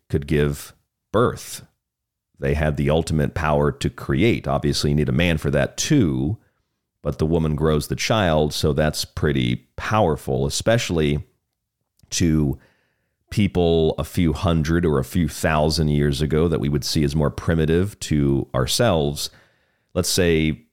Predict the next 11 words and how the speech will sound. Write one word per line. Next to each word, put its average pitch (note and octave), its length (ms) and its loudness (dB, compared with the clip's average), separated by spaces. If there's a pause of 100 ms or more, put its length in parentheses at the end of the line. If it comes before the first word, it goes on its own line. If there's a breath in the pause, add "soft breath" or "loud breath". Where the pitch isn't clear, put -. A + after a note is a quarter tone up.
(460)
two, F#2 200 2
three, D3+ 260 2
four, B2+ 600 -2
five F#2 360 0
thousand. E2 400 -2
I D#2+ 1700 0
mean, F#2+ 180 2
just - 220 -6
keep - 200 -2
going G2+ 200 2
back. C3 480 -2